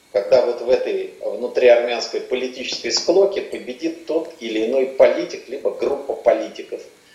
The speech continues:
В данном случае мы видим пока что, Пашинян демонстрирует просто изумительную политическую живучесть. Честно говоря, я даже не ожидал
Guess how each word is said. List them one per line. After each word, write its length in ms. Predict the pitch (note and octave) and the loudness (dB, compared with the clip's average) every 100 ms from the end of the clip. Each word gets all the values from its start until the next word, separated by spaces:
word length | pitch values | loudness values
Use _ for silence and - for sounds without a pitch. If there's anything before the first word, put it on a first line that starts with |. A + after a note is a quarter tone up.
| _ - | _ 0
В 40 | |
данном 260 | - G3 F#3 | 2 2 0
случае 360 | F3+ D#3+ - A2+ | -4 -4 -4 -6
мы 80 | |
видим 300 | A2+ - - - | -6 -6 -6 0
пока 320 | A2 - - | 2 2 0
что, 600 | - - B2 A2+ A2+ - | -2 -2 0 0 -2 -6
Пашинян 520 | A2 - A#2+ D3 C3 | -6 -4 -2 -2 -2
демонстрирует 760 | A2+ A#2 A#2+ - C#3+ C3 B2 - | -2 -2 -2 0 0 2 2 2
просто 520 | D3 D3+ - C3 - - _ - | 0 2 2 2 0 -12 _ -8
изумительную 800 | C3 D#3 F3 D#3+ - A2 G#2 G2 | -4 -2 0 -2 -2 -6 -6 -6
политическую 800 | - A#2 B2+ B2+ A2 - G#2 F#2+ | -6 -4 -4 -6 -8 -6 -4 2
живучесть. 560 | B2 D#4 G4 D#4+ D#4+ - - _ _ | 2 4 2 -2 -6 -12 -20 _ _
Честно 300 | - D#3+ B2 | 0 0 0
говоря, 280 | A2 B2 C#3+ | 4 6 6
я 100 | C3 C3 | 4 4
даже 200 | C3 B2 | 2 0
не 120 | A#2+ | -2
ожидал 680 | A#2 A#2 B2+ - - - | -2 -2 -4 0 0 0